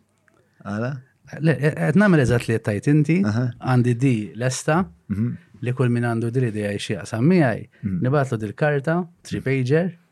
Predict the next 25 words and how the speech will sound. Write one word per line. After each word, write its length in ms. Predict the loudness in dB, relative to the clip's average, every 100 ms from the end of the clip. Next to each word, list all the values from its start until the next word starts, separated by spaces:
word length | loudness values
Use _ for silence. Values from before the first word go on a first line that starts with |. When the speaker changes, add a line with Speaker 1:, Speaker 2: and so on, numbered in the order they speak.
| _ _ _ -20 _
Speaker 2:
fejn 200 | -2 0
qed 60 | 0
nitolbu 340 | 2 2 2
eżatt 240 | 4 2 2
li 80 |
qed 100 | 0
tajt 200 | 0 0
inti. 280 | 0 -2 -6 -20 _ _ _ _ _ -16
Il-finanzi 720 | -14 -12 -8 -4 -2 -2 -6
tagħha, 500 | -4 -6 -4 -2 0 0
l-idea 380 | -4 -6 -6
kif, 300 | -8 -12 -10
il-business 1080 | -12 -12 -14 -14 -12 -6 -2 0 2 0 -4
plan 180 | -8 -6
tagħha, 340 | -4 -6 -10
jew 60 | -2
Speaker 1:
Mhm. 40 | 0
Speaker 2:
il-proposal 580 | 0 2 0 0 -2 -2
tagħha, 280 | -2 -2
proposal 380 | -4 -4 -4 -6
ngħidula. 440 | -12 -14 -16 -16 -18 _ _ _ _ -20 _ _ _ _
L-ammont 420 | 2 4 4 4
li 100 | 2
jiġu 140 | 4 4
lura, 500 | 4 4 0 -6